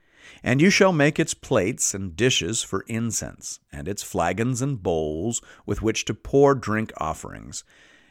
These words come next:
You shall make them of pure gold. And you shall set the bread of the presence on the table before me regularly." The table described here was located on the north side of the holy place in the tabernacle.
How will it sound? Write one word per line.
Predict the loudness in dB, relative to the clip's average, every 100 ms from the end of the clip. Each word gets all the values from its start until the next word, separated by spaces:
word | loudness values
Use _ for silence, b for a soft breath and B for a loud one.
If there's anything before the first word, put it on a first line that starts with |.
| b
You | -2
shall | 4 6 6
make | 6 2
them | -2 -6
of | -8 -10
pure | -10 -10
gold. | -4 -2 -2 -4 -12 _ _ _ _ -12
And | -10 -4
you | -4
shall | 0 0
set | 2 0 -2
the | -4
bread | -2 0 0 -2
of |
the | -4
presence | -8 -2 0 0 -6 -8 -10 -10 -14 -10
on | -8
the | -8
table | -8 0 0 0 -4
before | -8 -10 -8 -8
me | -8 -12 -14 b b b
regularly." | -4 -2 -2 -4 -8 -10 -16 _ _ _ _ -20 B B B B
The | -2
table | 6 6 8
described | 4 2 2 2 2 -4 -2
here | 0 2 0
was | -4 -2
located | -2 0 0 0
on | -2
the |
north | -2 0 0 0 -4 -8
side | -8 -6 -6 -8 -10 -2
of | 0
the | 0
holy | 0 0 2 0
place | -2 -8 -4 -6 -6
in | -10
the | -8
tabernacle. | 0 0 0 -6 -12 -16